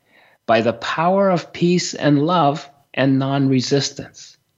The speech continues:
It would be as if they defeated themselves and not as though the master fought against them. Such is the power of unconditional love, that can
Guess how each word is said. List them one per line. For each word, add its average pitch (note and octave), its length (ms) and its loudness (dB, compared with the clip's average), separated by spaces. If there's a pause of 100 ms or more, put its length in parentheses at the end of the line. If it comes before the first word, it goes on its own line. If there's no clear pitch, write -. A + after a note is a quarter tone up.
(920)
It D3+ 140 2
would D#3+ 160 0
be E3+ 240 2
as F3+ 220 0
if E3+ 240 -2
they E3 160 2
defeated E3 600 0
themselves A3+ 800 0
and A#2 260 0 (140)
not A#2 320 0
as D#3+ 300 0
though C3+ 320 2
the A#2+ 160 -2
master A#2+ 760 0 (160)
fought A#2+ 540 0
against A2+ 500 0
them. - 140 -12 (1400)
Such - 340 0
is G#3 100 0
the G#3 100 -2
power E3 460 0
of B2 160 -2
unconditional C#3+ 880 0
love, C3 400 0 (360)
that G2+ 160 2
can G2 180 -2